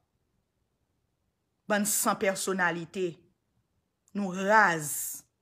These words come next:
ban n vòlè, zenglen do, kidnapè Se sa nou ye. Nou san dinite, epi nou di m nou gen pitit.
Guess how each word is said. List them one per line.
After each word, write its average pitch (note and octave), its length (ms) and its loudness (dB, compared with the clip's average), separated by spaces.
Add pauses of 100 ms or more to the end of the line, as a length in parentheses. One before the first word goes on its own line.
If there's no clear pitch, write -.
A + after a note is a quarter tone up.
(400)
ban F#3 180 -4
n E3 60 -8 (100)
vòlè, F#3+ 340 0
zenglen E3+ 560 -6
do, E3 140 -4
kidnapè F#3 680 0 (800)
Se G#3+ 160 -6
sa G#3 180 0
nou F#3 200 -4
ye. F#3 140 -2
Nou G3+ 120 -6
san A#3+ 400 2
dinite, F#3 480 -4 (4000)
epi A#3+ 220 0
nou B3 120 2
di A3+ 140 -2
m A3+ 80 0
nou G3+ 120 -2
gen G3+ 160 -2
pitit. G3+ 600 -8